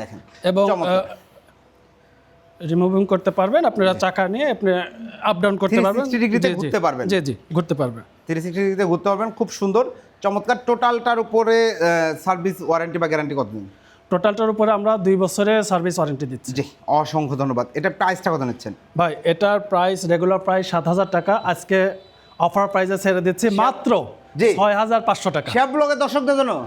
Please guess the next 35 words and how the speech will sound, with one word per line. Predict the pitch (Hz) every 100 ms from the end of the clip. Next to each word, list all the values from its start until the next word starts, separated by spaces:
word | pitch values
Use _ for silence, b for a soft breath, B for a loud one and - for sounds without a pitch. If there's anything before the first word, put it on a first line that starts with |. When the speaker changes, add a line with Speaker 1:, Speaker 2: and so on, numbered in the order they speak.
| 190
Speaker 2:
জি, | 208 175
শেয়ার | 127 220 226
ব্লগের | 254 254 254
দর্শকদের | 240 262 247 254 247
জন্য | 254
আজকে | 254 233 - 262 269 262
পাঁচশো | 214 254
টাকা | 254 254
ডিসকাউন্টে | 233 - 262 262 240 156
Speaker 1:
জি। | 135 185
Speaker 2:
মাত্র | 214 208 233 277 269
ছয় | 226
হাজার | 240 247
পাঁচশো | 247 - 190
টাকা। | 135 107 135
Speaker 1:
ডেলিভারি | 240 269 294
চার্জ? | 311 339 - - 180
Speaker 2:
ডেলিভারি | 247 269 269
চার্জ | 269 269 269
সারা | 262 277
দেশ | 262 214 - - b b
সম্পূর্ণ | - 190 214 208 - 320 330 254
ফ্রি। | 247 151 147
Speaker 1:
হোম | 247
ডেলিভারি? | 294 302 262 185 120
Speaker 2:
হোম | 285 302
ডেলিভারি। | 277 262 214 151 214
Speaker 1:
একটি | 262
টাকাও | 262 262
অগ্রিম | 254 254
দিতে | 277
হবে | 233
Speaker 2:
একটি | 226
Speaker 1:
না? | 277
Speaker 2:
টাকাও | 262